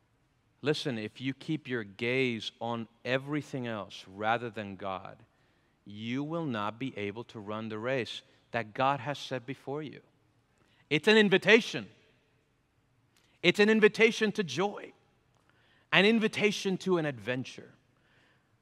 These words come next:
We have to fix our eyes on Jesus. That's why Jesus says in the most famous that he ever preached, the Sermon on the Mount in the Gospel of Matthew, he says, "Seek first the kingdom of God,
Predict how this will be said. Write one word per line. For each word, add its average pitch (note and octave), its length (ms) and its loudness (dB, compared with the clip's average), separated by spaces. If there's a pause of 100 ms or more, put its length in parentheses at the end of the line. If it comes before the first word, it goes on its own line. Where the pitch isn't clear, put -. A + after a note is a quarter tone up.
(160)
We G3 120 6
have A3 300 4
to C#4+ 100 -2
fix - 600 -2 (320)
our D#3+ 160 6 (100)
eyes F3 640 2 (440)
on D3 200 2
Jesus. B2+ 400 -2
That's C#4 220 4
why D#4+ 140 8
Jesus G3 380 0
says G3+ 260 4
in F3 80 0
the E3+ 80 2
most G#3 260 2
famous G3 400 2 (240)
that F3 120 8
he F#3+ 120 8
ever F3+ 180 6
preached, G3+ 400 2
the E3 80 -2
Sermon F3+ 300 0
on D#3+ 120 0
the C#3 80 0
Mount D#3 440 2
in C#3+ 160 -2 (380)
the D#3+ 100 0
Gospel F3+ 480 4
of C#3+ 120 0
Matthew, D#3+ 400 2 (100)
he F3+ 80 -4
says, E3 540 2 (240)
"Seek - 440 6
first - 600 6 (320)
the G3+ 100 6
kingdom B3+ 420 6
of E3 140 0
God, F#3+ 300 8